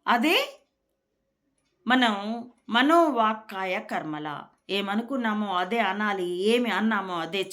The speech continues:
చెయ్యాలి. కాబట్టి వచ్చిన పని ముందే చెప్పేస్తున్నాడు, "నేను నీతో సఖ్యము కోరి వచ్చి తిని,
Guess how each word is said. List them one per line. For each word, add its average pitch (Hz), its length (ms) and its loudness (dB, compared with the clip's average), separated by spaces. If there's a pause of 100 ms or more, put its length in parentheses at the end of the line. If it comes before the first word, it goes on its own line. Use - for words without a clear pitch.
చెయ్యాలి. 143 340 -6 (480)
కాబట్టి 262 340 -2
వచ్చిన 269 500 -2
పని 294 160 0
ముందే 285 400 2
చెప్పేస్తున్నాడు, 233 680 -4
"నేను 302 400 0
నీతో 269 440 -2
సఖ్యము 285 560 0
కోరి 233 320 -4
వచ్చి 214 280 -4
తిని, 180 340 -10